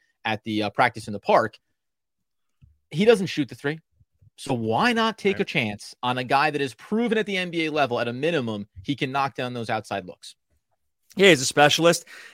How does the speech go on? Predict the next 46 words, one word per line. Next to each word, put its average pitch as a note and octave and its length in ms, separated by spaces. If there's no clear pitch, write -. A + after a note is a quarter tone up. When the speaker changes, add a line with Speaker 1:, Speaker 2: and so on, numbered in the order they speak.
Speaker 2:
And, C3+ 380
you C#3 80
know, C3 80
he C3+ 200
undersized, D3 600
probably D3 160
two C3+ 260
guard. B2+ 320
We B2+ 100
already C3 200
understand A#2+ 420
that. B2 160
Nets A#2 340
fans A#2+ 280
have A2 80
been A#2 160
down A#2 240
the A#2+ 100
road A2+ 240
with A2+ 280
two C3 200
guards A#2 340
who B2 120
probably A2 340
had G#2+ 200
limitations A2 640
in G#2+ 80
other G2 180
spots, F#2 440
i G2 120
e, F#2+ 40
you F#2+ 260
Speaker 1:
That's B2 140
Speaker 2:
know, D3+ 60
Speaker 1:
our D3+ 40
thing. C#3+ 220
Speaker 2:
Seth - 240
Curry A#2 340
and F#2+ 120
Patty G2+ 240
Mills. B2+ 400
And G2+ 120
I G#2+ 60
guess G#2+ 240
Joe, G#2+ 320
J-, G#2+ 400